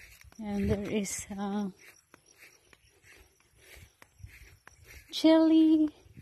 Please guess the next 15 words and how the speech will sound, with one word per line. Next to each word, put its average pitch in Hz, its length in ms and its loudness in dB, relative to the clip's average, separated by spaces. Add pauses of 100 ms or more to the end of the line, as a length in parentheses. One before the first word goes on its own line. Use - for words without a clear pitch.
(1400)
Yeah. 220 320 -6 (2500)
And 226 160 -6
this 269 240 -2
one 254 160 -2
is 208 200 -10
a 202 100 -6
rice 208 340 0
field 208 260 -4
before, 180 420 -8
but 160 260 -10
now 240 360 0 (640)
it's - 280 -14 (240)
no 214 220 -4
more 208 280 0
because 185 600 -4